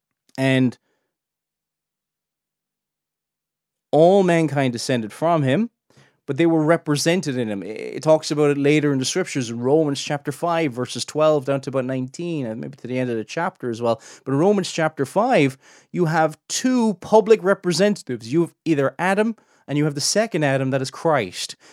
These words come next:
And either you are in Adam, under the condemnation of the broken covenant of works, or you are in Christ, and that covenant of works,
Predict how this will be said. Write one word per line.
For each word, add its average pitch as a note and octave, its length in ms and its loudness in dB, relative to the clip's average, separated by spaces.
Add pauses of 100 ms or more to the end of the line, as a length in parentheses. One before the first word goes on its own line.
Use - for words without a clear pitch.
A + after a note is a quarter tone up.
(120)
And C#3 120 -2
either G#3 320 4
you D#3+ 300 -2
are D#3 400 2 (1400)
in E3 160 2
Adam, F#3 540 0 (720)
under F#3+ 160 2
the F#3 80 0
condemnation D3+ 580 0
of C#3 60 -4
the B2 60 -4
broken D3 580 2 (200)
covenant F3 420 4
of C3 120 -2
works, C#3+ 640 -2 (1080)
or F#3 240 -2
you E3+ 240 4
are F3+ 160 2
in D3 420 0
Christ, G3+ 880 -2 (480)
and D#3+ 500 2 (520)
that E3 360 0
covenant A#3 380 2
of F3+ 60 2
works, D#3+ 440 0